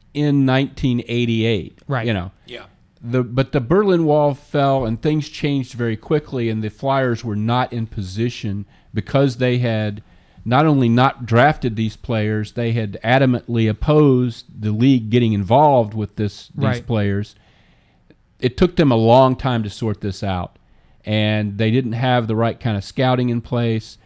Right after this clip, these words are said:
Speaker 1: And when they did have the right kind of scouting in place, the people making the decisions were still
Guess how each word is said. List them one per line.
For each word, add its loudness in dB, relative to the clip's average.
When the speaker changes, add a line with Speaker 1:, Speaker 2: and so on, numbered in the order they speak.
Speaker 1:
And -4
when 0
they 0
did 4
have 4
the 0
right 0
kind -2
of -2
scouting -2
in -4
place, -6
the -12
people -2
making -2
the -6
decisions 0
were -4
still -2